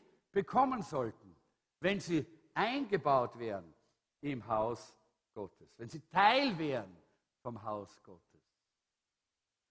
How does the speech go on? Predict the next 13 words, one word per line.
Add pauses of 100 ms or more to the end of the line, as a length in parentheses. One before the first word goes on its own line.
(140)
Und
deshalb (560)
möchte
ich
uns
auch
ein
bisschen (300)
den
Unterschied
zeigen (340)
zwischen
einem